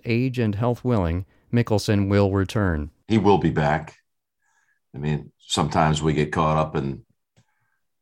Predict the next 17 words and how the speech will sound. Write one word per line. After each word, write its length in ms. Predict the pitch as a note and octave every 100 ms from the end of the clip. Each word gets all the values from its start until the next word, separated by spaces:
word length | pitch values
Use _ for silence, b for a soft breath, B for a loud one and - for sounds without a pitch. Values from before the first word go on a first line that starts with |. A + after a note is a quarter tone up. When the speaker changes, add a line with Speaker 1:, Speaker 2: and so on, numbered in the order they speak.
| _
Speaker 2:
the 80 | D#2
cyclone 560 | - E2+ E2 - E2+ E2
of 80 | D#2+
a 60 |
story 440 | - F2 E2+ F2 E2
and 100 | D2+
we 80 |
think 200 | D2+ E2
it's 120 | D#2+ -
forever. 520 | D#2+ D#2 D2+ E2 D2+
It 80 | D#2
won't 260 | D#2 D2+ D2+
be 120 | C#2
forever. 520 | - C2 B1+ C2 B1+ _ _ _ _ _ _ _ _ -
He'll 100 | E2+
be 120 | D#2+
back. 460 | D#2 D2 D2 E2